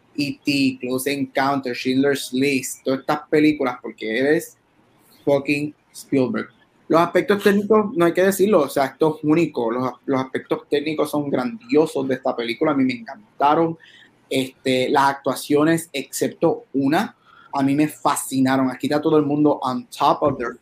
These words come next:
fucking game, y Rita Moreno still fucking has it. Anita, este, Ariana DeBose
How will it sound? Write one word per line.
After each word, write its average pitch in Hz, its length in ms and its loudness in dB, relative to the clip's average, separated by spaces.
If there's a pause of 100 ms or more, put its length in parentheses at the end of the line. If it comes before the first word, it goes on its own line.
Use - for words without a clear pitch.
fucking - 380 2
game, - 420 0
y 131 140 -6
Rita 139 300 -2
Moreno 151 360 -2
still 147 420 0
fucking 131 320 -4 (140)
has 135 240 -4
it. 202 240 -2 (480)
Anita, 151 720 0
este, 139 460 -2
Ariana 143 420 0
DeBose 151 720 2